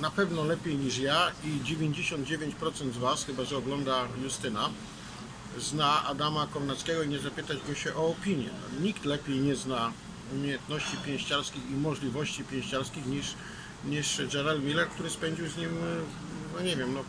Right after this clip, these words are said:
pół życia boksiers-, bokserskiego. Nie, nie zapytać go się, co, co, co, e, i rozmawiać z nim przez dwie minuty, to chyba nie jest żadne jakieś takie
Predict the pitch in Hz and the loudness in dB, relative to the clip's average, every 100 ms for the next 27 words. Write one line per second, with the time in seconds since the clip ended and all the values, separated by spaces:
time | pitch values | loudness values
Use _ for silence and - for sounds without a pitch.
0 | - 180 151 220 147 120 123 139 127 - | 0 0 2 2 2 2 -2 -2 -2 -2
1 | 143 - 135 - 113 95 117 123 147 143 | -2 -2 -4 -2 -2 -2 -2 -2 0 0
2 | 185 185 139 156 147 147 151 139 - - | 0 0 -2 -2 -2 -2 0 0 -2 -10
3 | - - - - - - - 165 139 127 | -10 -10 -8 -10 -12 -10 -2 2 2 2
4 | - - - - 151 139 135 131 127 127 | -6 -10 -8 -2 0 2 0 0 0 0
5 | 131 127 117 - - - - - - - | 0 0 -4 -10 -10 -10 -12 -10 -10 -4
6 | 139 143 139 151 151 143 139 147 131 143 | 0 2 4 4 4 4 0 0 0 2
7 | 143 143 156 165 147 143 143 143 147 131 | 4 4 2 0 -2 -2 0 2 4 2
8 | 147 127 135 131 120 139 139 131 | 0 0 0 0 0 -2 -4 -4